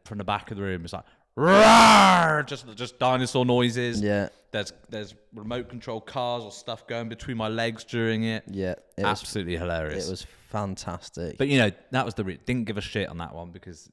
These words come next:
Speaker 1: that's just the legal stuff. But if that was happening on the real day, I'd be absolutely raging.
Speaker 2: Yeah, that's the thing.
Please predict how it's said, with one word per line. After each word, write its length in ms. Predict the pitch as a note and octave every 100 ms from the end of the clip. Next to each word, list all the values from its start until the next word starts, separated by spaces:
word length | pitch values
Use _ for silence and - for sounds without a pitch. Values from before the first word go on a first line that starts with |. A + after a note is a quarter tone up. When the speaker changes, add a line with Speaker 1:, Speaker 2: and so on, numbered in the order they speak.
| -
Speaker 1:
that's 200 | - -
just 160 | D#2+ -
the 60 |
legal 340 | E2+ E2 - -
stuff. 320 | D#2+ - - -
But 200 | E2+ - _ _
if 80 |
that 160 | - G#2
was 100 | -
happening 340 | G#2+ G2 F#2+
on 60 | F#2
the 80 | F2+
real 200 | F2+ F2
day, 360 | E2+ D#2 D2+ F#2 _ _ _ _ _
I'd 140 | D#2+ D2+
be 140 | E2+
absolutely 920 | E2 - - G2 E2 E2 - - E2 -
raging. 880 | E2 D#2+ D#2+ D#2+ D#2 D2+ - C2+ B1
Speaker 2:
Yeah, 320 | F2 D#2 C#2 -
that's 220 | F#2+ -
the 80 | -
thing. 400 | - F#2+ E2 D2+